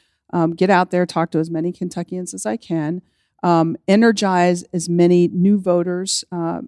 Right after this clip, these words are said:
who believe in American values. This is just the same way I did in the last cycle, but also really reach out to, to people in the, especially in the rural areas in rural Kentucky, and, um, and talk to them. And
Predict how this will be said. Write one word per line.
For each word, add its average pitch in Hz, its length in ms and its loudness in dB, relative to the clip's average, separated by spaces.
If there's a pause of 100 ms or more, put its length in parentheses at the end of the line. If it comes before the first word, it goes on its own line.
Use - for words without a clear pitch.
(100)
who 175 140 -2
believe 170 400 0
in 175 80 -4
American 170 400 -4
values. 147 540 -8
This 175 160 -4
is - 100 -6
just 220 220 0
the 208 60 -4
same 196 260 2
way 185 160 2
I 180 80 0
did 175 240 -2
in 175 80 -4
the 170 80 -6
last 170 340 -8
cycle, - 420 -10 (440)
but 208 80 4
also 339 260 2
really 285 300 2
reach 226 260 -2
out 196 300 2
to, 180 320 -2
to 190 200 -6
people 185 380 -2
in 175 60 2
the, 170 160 -2 (100)
especially 175 400 -4
in 165 80 0
the 160 60 -2
rural 160 320 -6
areas - 420 -14
in 175 140 -10
rural 175 160 -6
Kentucky, 165 500 -8 (480)
and, 185 340 2 (220)
um, 175 320 -2
and 196 180 -2
talk 302 300 -2
to 185 100 -6
them. 160 380 -8
And 214 240 -2